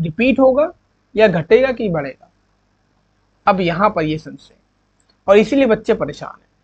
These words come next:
मैं आपको literally बताऊँ, लोग कितनी ही क्यों ना preparation कर रहे हो, कितनी ही तैयारी क्यों ना कर रहे हो, लोग कर रहे कंपटीशन बहुत बड़ा, तैयारी बहुत कर रहे, नहीं, ऐसा कुछ नहीं है।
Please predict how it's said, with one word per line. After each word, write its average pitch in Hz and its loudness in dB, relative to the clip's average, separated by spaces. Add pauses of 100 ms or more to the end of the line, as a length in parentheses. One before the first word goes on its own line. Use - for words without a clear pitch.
(420)
मैं 196 4
आपको 208 2
literally 190 -2
बताऊँ, 147 -8 (160)
लोग 220 2 (120)
कितनी 202 -2
ही 240 2
क्यों 240 0
ना 196 2
preparation 151 -8
कर - -20
रहे - -20
हो, - -20 (640)
कितनी 254 4
ही 269 4
तैयारी 185 4
क्यों 156 -6
ना 135 -10 (140)
कर - -16
रहे - -20
हो, 160 -6
लोग 202 2
कर 208 2
रहे 202 0
कंपटीशन 180 -4
बहुत 165 -4
बड़ा, 165 0
तैयारी 175 -2
बहुत 156 -6
कर 156 -6
रहे, 151 -6
नहीं, 156 -8
ऐसा 147 -10
कुछ 143 -14
नहीं - -18
है। - -20